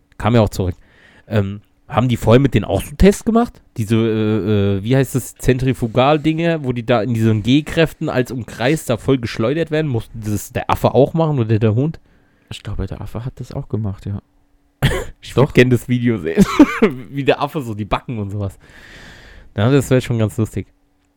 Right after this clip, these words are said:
Speaker 2: Aber mit dem Hund? Okay.
Speaker 1: Ja, generell mal so die Tests,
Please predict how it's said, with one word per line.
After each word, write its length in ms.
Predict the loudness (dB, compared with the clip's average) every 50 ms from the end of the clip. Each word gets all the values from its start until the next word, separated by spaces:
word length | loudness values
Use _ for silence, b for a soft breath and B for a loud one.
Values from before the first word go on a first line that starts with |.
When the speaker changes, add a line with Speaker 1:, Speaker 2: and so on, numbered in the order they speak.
| _ -20 -18 -12
Speaker 2:
Aber 180 | -8 -6 -4 -4
mit 160 | -4 -4 -4
dem 160 | -4 -4 -4
Hund? 280 | -4 -4 -6 -6 -10 _ _ _ _ _ _ _ _
Okay. 280 | _ -16 -10 -10 -10 -10 -10 -14 -20 _ _ _
Speaker 1:
Ja, 80 | -2 0
generell 360 | 2 2 2 2 2 2 4
mal 160 | 4 4 4
so 80 | 4 2
die 140 | -2 -2
Tests, 520 | 2 6 6 6 6 4 -2 -14 -20 _